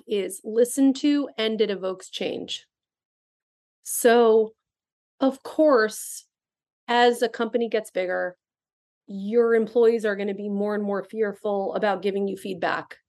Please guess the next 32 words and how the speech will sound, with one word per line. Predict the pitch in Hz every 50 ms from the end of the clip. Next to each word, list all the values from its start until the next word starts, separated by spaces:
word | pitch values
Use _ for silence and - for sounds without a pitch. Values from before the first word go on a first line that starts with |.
| _ _ _ _ _ _ -
because | 214 196 - 214 208 202 196
you're | 220 220
now, | 220 214 208 202
like, | 208 196 196 -
the | - 190
big | 170 196 180 175
boss. | 190 160 143 - - - - - - - - _ _ _ _ _ _ _ _ _ _ _ _ _ _ _ _ -
But | 247 247
if | 254 262 262 262
you | 294 294
could | 359 349
actually | 311 302 302 - - - 269 254
show | - - - - 302 285 294 277 262 240 233 226 226 226
that | 202 226 220 220 220 214 214 _ _ _ _ _ _ _ _ -
when | 240 254 247
someone | 247 269 262 262 294 277
does | 233 247 277 277
have | 302 285 269
an | 262
opinion, | 247 247 233 240 226 220 220 214 220
when | 220 214 220
someone | - - 240 247 254 240 240 240
does | 254 247 254 262 254
give | - 262 208
you | 226 240 220
feedback, | - 247 233 233 190 180 220 220 214 220 220 - -
that | 254 240 240
you | 262 277
actually | 262 262 - - 233 202
act | 180 208 247 302 359 - 240
on | - 180 185
it, | 170 214 254